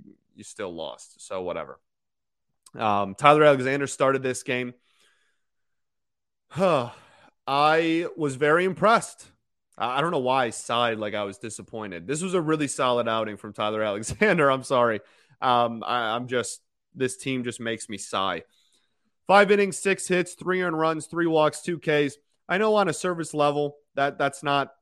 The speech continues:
the greatest stat line ever. And, and I'm not trying to make this out to be some, you know, masterclass start. But Tyler Alexander is really good at missing barrels and, and not getting hit hard. He's not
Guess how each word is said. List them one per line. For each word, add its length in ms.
the 160
greatest 500
stat 240
line 260
ever. 320
And, 220
and 160
I'm 120
not 200
trying 160
to 80
make 220
this 260
out 220
to 80
be 260
some, 640
you 100
know, 120
masterclass 760
start. 380
But 100
Tyler 320
Alexander 840
is 520
really 420
good 220
at 100
missing 560
barrels 520
and, 180
and 140
not 240
getting 220
hit 200
hard. 460
He's 240
not 400